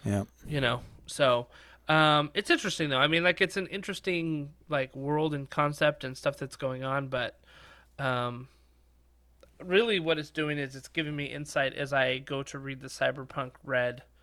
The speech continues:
Speaker 2: R P G book. So I'll have, like, a flavor of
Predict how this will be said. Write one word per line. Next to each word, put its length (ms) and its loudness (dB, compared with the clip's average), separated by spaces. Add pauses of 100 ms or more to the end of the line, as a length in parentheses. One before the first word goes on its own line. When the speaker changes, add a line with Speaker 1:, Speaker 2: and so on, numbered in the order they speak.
(140)
Speaker 2:
R 140 -2
P 120 -10
G 180 -10
book. 360 -14 (920)
So 260 4
I'll 200 0
have, 200 4
like, 200 0
a 40 -12
flavor 340 -2
of 100 -16